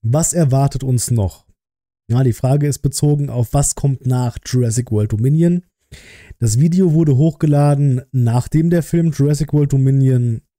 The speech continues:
im Kino gelaufen ist. Das heißt, hier werden sehr wahrscheinlich so ein, zwei kleine, größere Seitenhiebe an Jurassic World Dominion vergeben werden. Deswegen, ähm, ja,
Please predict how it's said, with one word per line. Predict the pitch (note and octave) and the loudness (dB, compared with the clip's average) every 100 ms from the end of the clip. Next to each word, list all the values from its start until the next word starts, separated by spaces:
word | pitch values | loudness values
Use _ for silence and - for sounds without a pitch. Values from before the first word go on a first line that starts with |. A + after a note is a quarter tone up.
| _ | _
im | B2 A#2 | -8 -4
Kino | - G#3 | 0 0
gelaufen | F3+ F3 E3 D3+ | 2 2 2 0
ist. | D3+ D3 | -2 -2
Das | A2+ - | -2 -2
heißt, | C3 - | -2 -2
hier | A2 | -4
werden | A2 A#2 A#2 | -2 -2 -2
sehr | G#2+ | -2
wahrscheinlich | G2 G#2 G#2+ G2 G#2+ - - - - - | -6 -8 -8 -6 -6 -8 -14 -20 -20 -8
so | E3+ | -6
ein, | - D#3 D#3 D3 | -2 0 2 0
zwei | - B2+ B2+ C3+ | -2 0 0 0
kleine, | - B2 C#3 C3+ C3+ B2+ - _ - - - | -2 0 2 2 2 0 -4 _ -20 -20 -6
größere | A#2+ B2 D#3+ - C#3 C3+ | 0 2 0 0 0 0
Seitenhiebe | A#2 B2+ E3 - C#3+ D#3+ C#3 C3 | 0 0 -2 0 2 2 0 0
an | D3+ | 0
Jurassic | C3+ C3+ C#3+ C3+ | 2 0 0 0
World | C3 B2+ | 0 0
Dominion | B2 C3+ C#3 C3 | 0 2 2 0
vergeben | A2+ A2+ A#2 A#2 G#2+ | -2 -2 -2 -2 0
werden. | G#2+ G#2+ G#2 - - - - _ _ _ _ _ _ | 0 -2 -4 -8 -20 -20 -20 _ _ _ _ _ _
Deswegen, | G#2+ - A#2 A#2 A#2 A2+ F#2+ - _ _ _ _ - | -6 -2 0 0 -2 -4 -6 -10 _ _ _ _ -4
ähm, | A2 G#2+ G2+ F2+ - _ _ _ _ _ _ _ _ _ - | -2 0 -2 -4 -10 _ _ _ _ _ _ _ _ _ -4
ja, | A2 G#2+ | 0 0